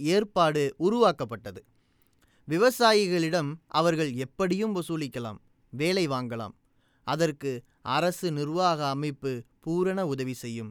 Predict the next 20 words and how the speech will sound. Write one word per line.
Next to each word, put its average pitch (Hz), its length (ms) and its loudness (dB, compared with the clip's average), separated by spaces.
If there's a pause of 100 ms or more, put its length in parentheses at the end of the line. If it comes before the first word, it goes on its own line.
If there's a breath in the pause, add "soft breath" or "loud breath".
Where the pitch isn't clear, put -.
(160)
என 135 260 -6
விவரிக்கிறார் 135 760 -4 (400)
கோ 180 100 4 (160)
வீரையன், 127 540 -4 (560)
விவசாய 202 540 0
இயக்கத்தின் 151 560 -4
வீர 139 240 -4
வரலாறு. 104 420 -10 (1600)
தனது 208 320 4 (200)
மூலதனத்திற்கு 220 960 4 (140)
சராசரி 240 720 2
லாபத்தை 202 600 2
கூட 214 340 0
விவசாயி 196 680 0 (100)
அடைய 175 380 2
முடியாத 202 500 2
நிலையில் 170 480 0 (380)
நிலப்பிரபு 175 640 2 (360)
நில 165 220 2 (100)
வாரத்தை, 151 520 2